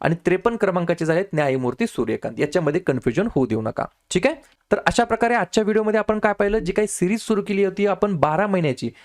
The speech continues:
त्याच्यामधील जे काही निवडक, निवडक चालू घडामोडीचे प्रश्न बनत असतील त्याच्यावरती आपण चर्चा केली आहे. व्हिडिओ आवडला असेल नक्की व्हिडिओला लाईक करा, जवळच्या मित्रमैत्रिणींना WhatsApp ग्रुपमध्ये हा व्हिडिओ, हे YouTube चॅनेल जरूर शेअर करा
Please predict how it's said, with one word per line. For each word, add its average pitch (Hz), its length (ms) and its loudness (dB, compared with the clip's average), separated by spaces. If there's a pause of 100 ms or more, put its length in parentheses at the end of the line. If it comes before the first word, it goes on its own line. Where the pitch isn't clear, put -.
(140)
त्याच्यामधील 202 540 2
जे 190 100 2
काही 208 160 0
निवडक, 180 400 2
निवडक 190 280 2 (100)
चालू 185 220 2
घडामोडीचे 185 460 0
प्रश्न 185 320 0
बनत 175 340 0
असतील 214 320 -4
त्याच्यावरती 175 440 0
आपण 175 260 0
चर्चा 151 260 2
केली 139 280 0
आहे. 120 200 0 (320)
व्हिडिओ 170 340 2
आवडला 196 300 2
असेल 208 280 0
नक्की 170 240 -2
व्हिडिओला 190 280 2
लाईक 190 220 0
करा, 208 160 0 (320)
जवळच्या 185 340 2
मित्रमैत्रिणींना 196 800 0
WhatsApp 170 440 -2
ग्रुपमध्ये 196 460 0
हा 165 60 2
व्हिडिओ, 165 360 2
हे 165 240 -2
YouTube 165 360 0
चॅनेल 185 200 2
जरूर 156 280 0
शेअर 180 220 2
करा 175 220 2